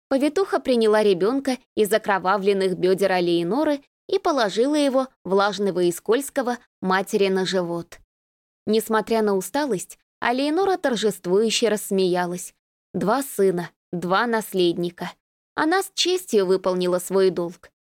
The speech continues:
Повитуха перерезала пуповину и занялась Алиенорой,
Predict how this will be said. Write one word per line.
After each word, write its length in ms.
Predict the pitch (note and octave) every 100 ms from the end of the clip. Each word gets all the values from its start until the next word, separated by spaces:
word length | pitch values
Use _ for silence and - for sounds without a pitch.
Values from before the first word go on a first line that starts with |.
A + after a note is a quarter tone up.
| _ _ _ _ -
Повитуха 540 | C4 D4 G4+ G4+ D#4+
перерезала 640 | C4+ A#3 A3 A3 G3 F#3+
пуповину 640 | F3+ F#3 F#3 F3+ B3+ D#4 C#4+ - _ -
и 120 | F#4
занялась 540 | E4+ D#4 B3 A3 B3 A#3+
Алиенорой, 800 | G#3+ G3+ F#3+ F3 F3 F3+ F3